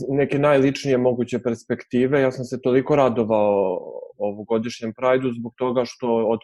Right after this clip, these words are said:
prošle godine za mene lično je to počelo da poprima nekakve oblike onoga što bih ja voleo da to bude kod nas, a to je to protestna šetnja i platforma, ono, za sve naše glasove,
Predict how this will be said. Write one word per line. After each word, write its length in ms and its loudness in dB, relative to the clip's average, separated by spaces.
prošle 340 0
godine 480 0
za 140 -2
mene 280 4
lično 560 -2
je 140 -4
to 120 -2
počelo 380 2
da 160 0
poprima 420 2
nekakve 420 -2
oblike 520 2
onoga 280 0
što 180 -8
bih 180 -4
ja 100 4
voleo 460 2
da 160 -4
to 120 -4
bude 380 -4
kod 140 -8
nas, 420 -6
a 80 -4
to 240 -2
je 320 0
to 320 -6
protestna 500 0
šetnja 720 -2
i 120 -8
platforma, 680 0
ono, 240 2
za 120 -4
sve 260 2
naše 380 -4
glasove, 840 -2